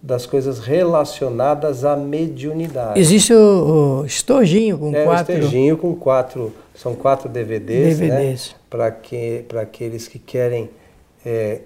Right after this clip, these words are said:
Speaker 1: entender um pouquinho melhor essas questões relacionadas com a mediunidade,
Speaker 2: Na
Speaker 1: né, Milton?
Speaker 2: parte teórica e na parte prática. Vale a pena realmente.
Speaker 1: É,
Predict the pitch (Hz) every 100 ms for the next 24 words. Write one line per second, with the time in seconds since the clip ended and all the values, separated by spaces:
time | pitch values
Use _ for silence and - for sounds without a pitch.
0 | - 160 185 180 147 123 135 156 156 147
1 | 147 - 131 - - 151 151 143 110 113
2 | 147 147 - - - - 120 127 - 127
3 | 117 - 135 117 131 131 127 127 127 131
4 | 123 - 127 131 139 175 170 160 170 170
5 | 110 98 95 147 117 123 117 147 - 135
6 | 165 226 247 226 247 180 151 127 - 165
7 | 185 - - 147 127 117 131 117 175 220
8 | 220 208 202 208 233 220 185 139 - _
9 | _ _ _ _ _ 135 135 107 107 101
10 | 95